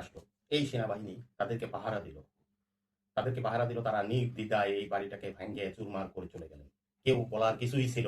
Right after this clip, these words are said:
না। সেই ভাঙ্গা বাড়িকে আবার বুলডোজার নিয়ে যখন ভাঙতে আসলো, তখন দেখা যায় সেনাবাহিনী তাদেরকে পথ আটকালো। তাহলে কি বুঝবো এই জুলাই যোদ্ধা এবং সেনাবাহিনীর মাঝে কোনো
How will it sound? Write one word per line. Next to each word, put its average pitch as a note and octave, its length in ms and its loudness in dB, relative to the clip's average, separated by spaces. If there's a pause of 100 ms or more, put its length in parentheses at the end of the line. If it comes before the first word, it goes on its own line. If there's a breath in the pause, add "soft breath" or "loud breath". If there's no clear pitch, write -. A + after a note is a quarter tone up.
না। - 60 -10 (560)
সেই D#3 200 4 (560)
ভাঙ্গা E3 300 8
বাড়িকে C3+ 280 8 (200)
আবার D3+ 180 10 (100)
বুলডোজার B2 440 6
নিয়ে G#2+ 200 4
যখন G#2 180 0 (120)
ভাঙতে A#2 280 2 (100)
আসলো, - 220 -2 (400)
তখন - 240 0
দেখা G2 200 -4
যায় F#2+ 140 -2 (240)
সেনাবাহিনী G#2 500 -2 (420)
তাদেরকে G2+ 360 -2
পথ F#2+ 220 -2
আটকালো। - 300 -12 (1040)
তাহলে C#3+ 240 4
কি D3 140 -2
বুঝবো B2 240 4 (400)
এই C3+ 80 6 (400)
জুলাই B2 320 6
যোদ্ধা A#2+ 220 6 (100)
এবং A#2+ 100 6 (100)
সেনাবাহিনীর A2+ 500 4
মাঝে G2+ 180 0 (220)
কোনো C#3 120 6